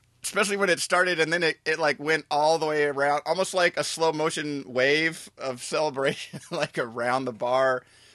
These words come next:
where, you know, everybody was, was doing that in the background. Yeah, just, I don't know, a really funny show that I hope we get to see another season. Uh, the only thing I wish they would have done a little better, while they did carry some stuff from,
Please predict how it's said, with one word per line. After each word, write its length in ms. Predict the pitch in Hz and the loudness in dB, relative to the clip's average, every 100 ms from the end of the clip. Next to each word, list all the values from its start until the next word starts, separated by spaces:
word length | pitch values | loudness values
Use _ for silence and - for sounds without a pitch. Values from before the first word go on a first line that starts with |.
| - _ _ | -20 _ _
where, 380 | 127 123 - - | 4 4 4 2
you 80 | |
know, 100 | 131 - | -2 2
everybody 480 | 139 139 131 127 127 | 2 4 4 2 0
was, 360 | 120 117 - _ | -2 -6 -10 _
was 200 | 123 - | -10 -8
doing 240 | 131 127 | -6 -4
that 140 | 120 117 | -2 -2
in 60 | |
the 80 | 113 | -2
background. 600 | 107 117 - 117 113 110 - _ _ _ _ _ | 0 0 2 0 0 -4 -12 _ _ _ _ _
Yeah, 180 | 147 123 - | 0 0 0
just, 380 | 220 233 - _ - | -4 -6 -8 _ -4
I 80 | 165 | -2
don't 100 | 147 | 0
know, 140 | 127 | 0
a 100 | 143 | 0
really 220 | 151 220 | 0 0
funny 280 | 202 190 185 | 0 0 0
show 480 | 175 175 160 156 147 - | 0 2 4 4 0 -2
that 220 | 147 139 - _ _ _ - | 0 0 0 _ _ _ -2
I 100 | 135 | 2
hope 240 | 151 175 | 4 2
we 140 | 180 160 | 2 0
get 120 | 160 | -2
to 60 | 143 | -2
see 500 | - 151 147 139 131 | -2 0 0 0 0
another 400 | 135 139 143 135 | 0 0 2 0
season. 600 | - 143 147 139 127 123 - _ _ _ _ _ - | 0 0 0 0 0 -4 -12 _ _ _ _ _ -10
Uh, 220 | 110 104 | -6 -6
the 160 | 101 160 | -6 -2
only 260 | 214 247 247 | 0 2 2
thing 240 | 214 202 | 2 4
I 120 | 170 | 2
wish 300 | 151 170 190 | 4 2 2
they 160 | 170 160 | 0 2
would 180 | 156 147 | 2 0
have 120 | 123 | 0
done 240 | 143 143 | 0 2
a 120 | - | 0
little 260 | 123 139 175 | 0 0 0
better, 340 | 175 170 175 | 2 2 2
while 220 | 165 151 170 | 2 2 2
they 140 | 170 | 2
did 240 | 190 220 | 0 -4
carry 260 | - 202 190 | 0 2 2
some 320 | 160 156 170 | 2 0 0
stuff 340 | 185 - 185 214 | 0 0 0 0
from, 300 | - 175 | -2 -2